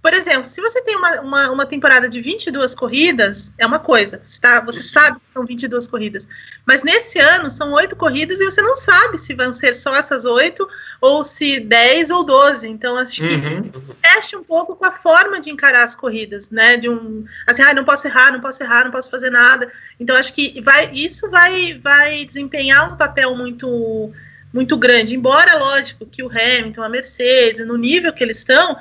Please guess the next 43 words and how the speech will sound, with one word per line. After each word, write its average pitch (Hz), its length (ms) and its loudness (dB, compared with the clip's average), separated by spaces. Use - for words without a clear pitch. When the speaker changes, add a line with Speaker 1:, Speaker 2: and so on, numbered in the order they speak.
Speaker 1:
é, 220 200 4
isso 226 240 -2
não, 370 400 -10
não 311 160 -6
pode, 294 340 4
é, 240 380 -4
né, 240 180 4
eles 226 140 0
não 285 100 -2
podem 320 220 4
se - 160 -18
dar 269 120 0
o 269 80 -4
luxo 285 320 -6
de 311 140 -6
ter 285 240 0
esse 294 180 -6
tipo - 200 -12
de 285 80 -8
preocupação. 311 760 -2
Mas, 240 260 4
assim, 294 240 -8
eu 269 60 0
acho 277 200 0
que - 60 -20
faz 311 180 0
muita 311 280 -4
diferença, 320 680 -2
assim, 226 200 -14
na 220 100 -12
minha 220 140 -8
opinião. 220 320 -4
Acho 208 100 -6
que - 60 -14
vai 226 100 4
fazer 254 220 4
muita 294 340 2
diferença 320 600 0
a - 20 -14
temporada 214 460 -2
desse 214 280 -6
ano, 202 180 -2
nesse, - 520 -6